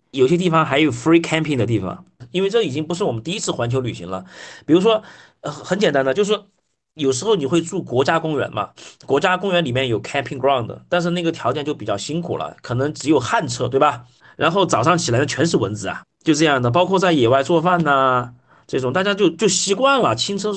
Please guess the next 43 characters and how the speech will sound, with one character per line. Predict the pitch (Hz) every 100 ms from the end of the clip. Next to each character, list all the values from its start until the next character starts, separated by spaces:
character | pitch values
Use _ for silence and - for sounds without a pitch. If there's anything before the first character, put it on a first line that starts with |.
| 196
熟 | - - 147
路 | 240 196
了， | 131
就 | 220
是 | 220 214 - - - - _ _ _ -
你， | 156 139 123
对 | 123 214
你 | 139
来 | 117
说 | 127 147
很 | 127 104
难 | 104
受， | 113 127
对 | 185
我 |
们 | 139
来 | 127
说 | 147
就， | 143 -
比 | 123
如 |
说 | 135 151 156 -
一 | 190
天 | - 160
不 | 170
洗 | 170 170
澡 | 139
也 | 107
没 | 92 92
啥， | - - - _ _ _
对 |
吧？ | 117 113 - _ _ _ _ _
包 | - 196
括 | 202
路 | 196
上 | 190
车 | 175 220
坏 | 214 196
了， | 190 196 -
那 | 208
就 | 185
补 | 180 120 98
呗， | 175 202